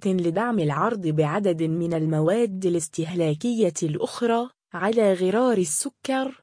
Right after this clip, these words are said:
إلى جانب الإشراف على تزويد السوق بكميات من الزيت النباتي المدعم.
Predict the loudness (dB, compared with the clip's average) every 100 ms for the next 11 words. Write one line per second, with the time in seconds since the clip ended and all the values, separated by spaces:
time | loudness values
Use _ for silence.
0 | _ _ 2 4 4 4 4 4 2 0
1 | 0 -2 0 0 -2 -2 -2 0 0 0
2 | -2 -2 -2 -2 -2 -2 -4 -4 -2 -4
3 | -2 -2 0 0 0 0 0 2 2 2
4 | 0 -2 0 0 0 0 0 0 2 2
5 | 0 -2 0 0 2 0 0 0 0 -2
6 | -2 -2